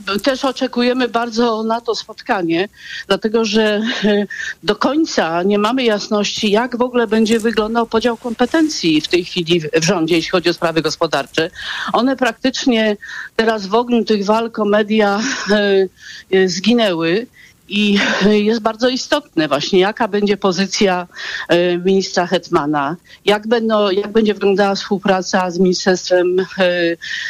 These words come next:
dotyczącym, e, funduszy unijnych. To się powinno w tej chwili tworzyć. Wiadomo, że,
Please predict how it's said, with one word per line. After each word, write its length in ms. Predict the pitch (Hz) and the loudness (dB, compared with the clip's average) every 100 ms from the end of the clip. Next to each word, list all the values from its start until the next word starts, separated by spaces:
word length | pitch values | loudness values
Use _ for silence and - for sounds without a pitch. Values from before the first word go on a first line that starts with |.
| - | -12
dotyczącym, 960 | - 180 175 185 196 180 - 185 180 175 | -2 -2 0 0 2 2 2 2 4 2
e, 200 | 160 165 | 4 2
funduszy 480 | 170 196 190 190 196 | 2 0 0 0 2
unijnych. 680 | 185 180 160 143 147 170 - - - - - | 4 4 2 2 -2 -4 -8 -8 -6 -6 -2
To 100 | 226 | 0
się 160 | 262 | 0
powinno 420 | 254 240 233 269 262 | 0 -2 0 2 0
w 80 | |
tej 160 | - 226 | 0 0
chwili 520 | - 247 220 233 214 | 0 -2 2 4 2
tworzyć. 480 | - 226 180 180 202 | 0 -2 0 -2 -2
Wiadomo, 340 | 208 202 226 | -2 0 0
że, 300 | 226 208 196 | 0 0 0